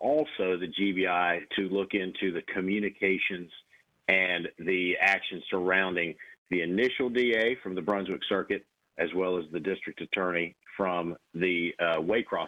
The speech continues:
Circuit, George Barnhill. In addition, we've asked the, the U S Attorney's Office to come in to investigate that as well, remembering there may be federal law implicated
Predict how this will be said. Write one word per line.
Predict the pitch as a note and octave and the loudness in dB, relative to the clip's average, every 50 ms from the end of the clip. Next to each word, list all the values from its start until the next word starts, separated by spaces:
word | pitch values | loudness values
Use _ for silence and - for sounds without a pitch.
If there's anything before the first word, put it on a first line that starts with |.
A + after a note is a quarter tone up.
| - | -4
Circuit, | - F2 D#2 D2+ D#2 - | -6 -6 -4 -4 -6 -4
George | - F#2+ E2+ D#2 | -4 -4 -4 -4
Barnhill. | - E2 F#2 F#2+ F2 D#2 D#2 C#2+ B1+ - - - - - _ _ _ _ _ | -2 -2 0 0 0 -2 -4 -8 -8 -10 -14 -20 -20 -20 _ _ _ _ _
In | G2 F#2+ F2+ | 0 2 2
addition, | E2+ E2 A2+ C3+ D3 - - A#2 G2+ | 2 2 2 2 2 0 -2 -4 -2
we've | G2 G2 F#2+ F#2 | -2 -2 0 2
asked | F#2+ F#2 F#2 F2+ - - - | 2 2 2 0 -2 -6 -8
the, | F2 D#2+ - - | -10 -10 -8 -6
the | F2 F2+ F2+ | -2 0 0
U | F2 E2+ E2 D#2+ E2+ F#2+ F#2+ | 0 0 -4 -2 -2 -2 -2
S | F2 - - | -2 -2 -6
Attorney's | - - - - D3 D#3+ E3 C3 G2+ - | -6 -6 -4 0 0 2 2 2 0 0
Office | F#2+ F2+ F2 E2+ - D2+ - - | 0 0 0 -2 -2 -10 -12 -12
to | - | -10
come | - - F#2 F2+ F2 | -4 -4 -2 0 0
in | E2+ E2 D#2+ | 0 0 -2
to | F#2 F2 | -4 -4
investigate | E2+ D#2 G2 F#2+ F#2 - - F2 E2 F#2 F2 F2 E2+ - | -2 -2 -2 -2 -2 -2 -6 -4 -2 0 0 0 -2 0
that | - F2 E2+ E2+ D#2+ E2 | 0 0 0 0 -2 -4
as | - - | -4 -2
well, | F2 G2 F2+ E2 D#2+ | -2 0 0 -2 -2
remembering | E2 F#2 F#2+ G#2 A#2 A#2 G#2+ F#2 F2 E2+ D#2+ - - - - - - - | -2 -2 0 0 0 0 0 0 -2 -2 -4 -8 -12 -14 -12 -12 -8 -2
there | - G2+ G2 | -2 0 2
may | F#2+ F#2+ F2+ | 4 2 2
be | E2 E2+ - - - | 2 0 -6 -2 2
federal | B2 A#2+ B2+ B2 B2+ B2 A#2+ | 2 2 4 4 4 4 4
law | A#2+ A#2 A#2 A#2 A#2 B2 B2 A#2 - - | 4 4 4 4 2 0 -2 -8 -10 -8
implicated | A2+ A2+ - B2 A#2 - - A#2+ A#2 A#2 A2+ A#2 A#2 | -8 -6 -4 -4 -4 0 0 2 2 2 2 0 -4